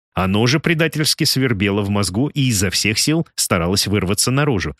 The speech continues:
Нет, он никогда не был маменькиным сынком, но отцовская жестокость навсегда врезалась болью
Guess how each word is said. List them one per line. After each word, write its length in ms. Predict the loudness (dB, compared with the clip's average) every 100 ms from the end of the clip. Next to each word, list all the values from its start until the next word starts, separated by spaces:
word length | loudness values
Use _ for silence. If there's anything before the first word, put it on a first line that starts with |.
| _
Нет, 380 | -2 0 0 -6 -6
он 180 | -2 0
никогда 400 | 2 2 2 2
не 100 | 2
был 140 | 2
маменькиным 600 | 2 2 0 -2 -2 0
сынком, 480 | 0 0 -2 -2 0
но 120 | 0
отцовская 500 | 0 0 0 2 2
жестокость 540 | 2 0 0 0 0 0
навсегда 520 | 0 0 2 2 2
врезалась 480 | 2 0 0 -2 0
болью 400 | 0 2 0